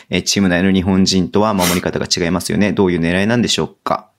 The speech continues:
えー、そして今回ベールを脱いだトラビス選手、えー、の取ったは、以上です。ということで。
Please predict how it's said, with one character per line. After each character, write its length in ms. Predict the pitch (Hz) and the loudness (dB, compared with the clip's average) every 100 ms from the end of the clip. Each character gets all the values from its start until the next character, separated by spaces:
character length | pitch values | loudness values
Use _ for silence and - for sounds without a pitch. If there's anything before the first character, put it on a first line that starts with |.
| - | -4
え 460 | 90 73 50 50 - | -2 -2 -4 -6 -8
ー、 40 | |
そ 140 | - - | -6 -6
し 140 | - | -4
て 200 | - 120 | -2 -2
今 240 | - 98 | -2 -4
回 180 | 85 98 | 0 0
ベ 140 | 95 90 | 0 0
ー 20 | |
ル 80 | 85 | 0
を 40 | |
脱 80 | 90 | 0
い 80 | 92 | 0
だ 100 | 113 | 0
ト 120 | 107 | -2
ラ 80 | 87 | -2
ビ 100 | - | -4
ス 60 | |
選 140 | 76 76 | -4 -2
手、 320 | - 73 - - - - | -2 -4 -10 -20 -20 -4
え 200 | 95 87 | 0 2
ー、 40 | |
の 120 | 87 82 | 0 -2
取 160 | 110 | -4
っ 40 | - | -2
た 160 | 87 | -2
は、 600 | 92 92 90 82 - - _ - | 0 2 0 -2 -4 -8 _ -10
以 80 | 85 | -6
上 280 | 76 67 58 | -4 -4 -2
で 160 | - 87 | -2 -4
す。 220 | - - | -6 -12
と 100 | - | -14
い 20 | |
う 20 | - | -12
こ 100 | - | -10
と 100 | - | -10
で。 220 | - | -10